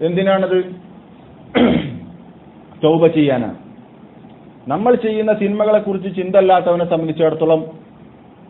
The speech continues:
സ്വയം ചെയ്യുന്ന തിന്മകളെ കുറിച്ച് ആലോചിക്കുന്നത് പോലുമില്ല, അതൊന്നും അവൻ ചിന്തിക്കുന്നേ ഇല്ല. അവൻക്ക് ഈ അശ്രദ്ധ എന്ന് പറയുന്ന അസുഖം ഉണ്ടാകും. അശ്രദ്ധ എന്ന് പറയുന്ന അസുഖം ഉണ്ടാകാനുള്ള ഒരു കാരണമാണ്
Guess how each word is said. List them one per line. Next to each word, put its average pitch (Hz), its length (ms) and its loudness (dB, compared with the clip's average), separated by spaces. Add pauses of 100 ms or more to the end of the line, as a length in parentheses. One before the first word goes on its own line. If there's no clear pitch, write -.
(380)
സ്വയം 202 320 4
ചെയ്യുന്ന 196 320 0
തിന്മകളെ 190 440 0
കുറിച്ച് 185 280 -2
ആലോചിക്കുന്നത് 202 720 2
പോലുമില്ല, 190 560 2
അതൊന്നും 165 300 -4
അവൻ 202 140 -2
ചിന്തിക്കുന്നേ 202 580 -2
ഇല്ല. 160 320 2 (460)
അവൻക്ക് 151 360 -2
ഈ 165 60 -2
അശ്രദ്ധ 143 520 -2
എന്ന് 156 320 4
പറയുന്ന 139 340 -2
അസുഖം 131 260 -6
ഉണ്ടാകും. 113 520 -4 (1040)
അശ്രദ്ധ 196 380 0
എന്ന് 226 260 4
പറയുന്ന 208 300 4
അസുഖം 190 260 0
ഉണ്ടാകാനുള്ള 208 420 2
ഒരു 208 100 2
കാരണമാണ് 202 800 2